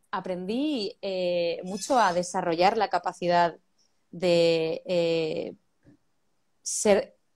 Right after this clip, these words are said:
más consciente de si lo que yo estaba haciendo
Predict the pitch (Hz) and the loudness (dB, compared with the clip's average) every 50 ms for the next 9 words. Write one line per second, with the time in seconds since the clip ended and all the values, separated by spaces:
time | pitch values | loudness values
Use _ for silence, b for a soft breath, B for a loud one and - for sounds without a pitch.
0 | _ - - 226 220 214 208 208 - - 202 196 175 - - 202 190 185 180 - | _ -8 -2 0 2 2 2 0 0 -2 -2 -2 -2 -2 -2 0 0 0 0 -2
1 | 165 156 - - - _ _ _ _ _ _ - 190 190 185 - 202 190 180 180 | -2 -4 -4 -10 -18 _ _ _ _ _ _ -2 0 0 0 2 2 2 2 2
2 | 196 180 190 202 196 196 - 220 196 185 180 175 180 196 185 185 185 175 170 160 | 2 2 2 2 2 2 2 4 4 4 4 2 2 0 0 0 0 0 0 0
3 | 156 160 - | -2 -4 -10